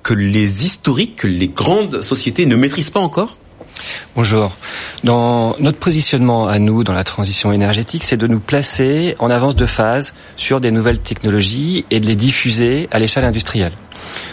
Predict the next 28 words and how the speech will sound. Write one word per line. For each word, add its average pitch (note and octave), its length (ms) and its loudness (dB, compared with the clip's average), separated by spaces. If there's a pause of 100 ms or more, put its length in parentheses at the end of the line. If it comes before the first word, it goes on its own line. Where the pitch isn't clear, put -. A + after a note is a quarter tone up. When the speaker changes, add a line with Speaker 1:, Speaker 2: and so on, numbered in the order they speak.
(140)
Speaker 2:
Donc A2+ 280 2
dans A#2+ 160 2
le A2 120 2
train E3+ 400 2 (320)
des A2 160 2
énergies G#2+ 300 2
renouvelables, G#2+ 640 0 (420)
l'hydraulique G#2+ 400 0
était G#2 160 0
passée, C#3 380 0
on D3 100 2
est G#2+ 80 2
arrivé A2 240 0
avec G#2+ 240 -2
l'éolien, F#2 480 0 (100)
où F2+ 80 -4
effectivement G2 380 -4
on A#2 60 2
a F#2 80 0
commencé F#2 320 -2
à - 20 2
développer G2+ 420 0
beaucoup F#2+ 300 0
de, F2 240 2
d'éoliennes, F2 580 0 (440)
ensuite - 320 -2
le A#2+ 60 2
solaire, C3 520 0